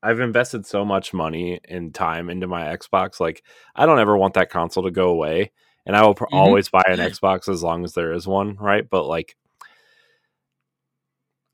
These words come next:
Speaker 1: I
Speaker 2: I won't
Speaker 1: also
Speaker 2: get a
Speaker 1: think
Speaker 2: sixty, but everything else, uh, above
Speaker 1: Yeah.
Speaker 2: that, I will. <laughs>
Speaker 1: I also think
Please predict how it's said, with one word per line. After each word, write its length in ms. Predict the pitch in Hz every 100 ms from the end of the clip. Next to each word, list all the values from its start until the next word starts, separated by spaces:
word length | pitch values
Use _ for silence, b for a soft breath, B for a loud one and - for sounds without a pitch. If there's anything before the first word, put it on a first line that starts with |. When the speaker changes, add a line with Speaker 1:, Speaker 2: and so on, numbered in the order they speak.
| _
Speaker 1:
I 80 | 117
Speaker 2:
I 20 |
won't 100 | 85
Speaker 1:
also 180 | 113 113 117
Speaker 2:
get 40 |
a 20 |
Speaker 1:
think 220 | 123 113
Speaker 2:
sixty, 480 | - 135 113 - 104 -
but 220 | 107 -
everything 400 | 120 107 110 107
else, 200 | 104 - - _
uh, 140 | 120 -
above 340 | 120 107 107
Speaker 1:
Yeah. 180 | 98 65
Speaker 2:
that, 100 | 58
I 40 | 104
will. 320 | - - 117 202
<laughs> 400 | - _ _ -
Speaker 1:
I 140 | 117
also 340 | 76 113 120
think 480 | 107 101 98 92 -